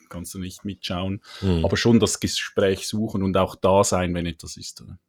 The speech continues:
Speaker 2: Ja.
Speaker 1: Das ist ein wichtiger Punkt.
Speaker 2: Da, wenn etwas ist, das ist sowieso für uns, äh, Daddys und Mamis da draußen, ähm, das Wichtigste. Also
Speaker 1: Ja.
Speaker 2: auf Fragen antworten können und wenn man keine Antwort hat, dann nicht irgendwas sagen, ähm, oder nicht irgendwas sagen, was man irgendwo gehört hat.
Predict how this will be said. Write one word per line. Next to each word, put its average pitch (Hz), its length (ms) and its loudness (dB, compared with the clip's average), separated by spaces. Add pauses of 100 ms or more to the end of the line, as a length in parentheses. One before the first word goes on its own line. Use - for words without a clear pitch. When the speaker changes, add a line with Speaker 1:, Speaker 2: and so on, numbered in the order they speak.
(140)
Speaker 2:
Ja. 98 120 4 (240)
Speaker 1:
Das - 100 -20
ist - 80 -18
ein 90 200 -14
wichtiger - 360 -18
Punkt. - 60 -2
Speaker 2:
Da, 113 160 8
wenn 117 180 4
etwas 95 280 2
ist, 113 200 2
das 101 120 4
ist 87 100 0
sowieso 92 320 4
für - 160 0
uns, 85 300 2
äh, 87 100 2
Daddys 104 320 6
und 135 160 6
Mamis 120 300 8
da 104 120 8
draußen, 95 640 4
ähm, 85 540 4 (160)
das - 140 4
Wichtigste. - 420 4 (340)
Also 90 320 6
Speaker 1:
Ja. 90 120 4
Speaker 2:
auf 98 140 -2
Fragen 95 260 4
antworten 98 400 4
können 92 280 4
und 92 160 0
wenn 90 80 6
man 92 300 4
keine 101 260 6
Antwort 95 240 4
hat, - 300 0 (340)
dann 101 140 4
nicht 98 140 2
irgendwas 107 360 6
sagen, 104 520 6
ähm, 87 240 4
oder 92 180 8
nicht 90 140 2
irgendwas 104 320 4
sagen, 95 180 6
was 98 100 2
man 101 120 0
irgendwo 101 260 2
gehört 98 320 6
hat. - 280 2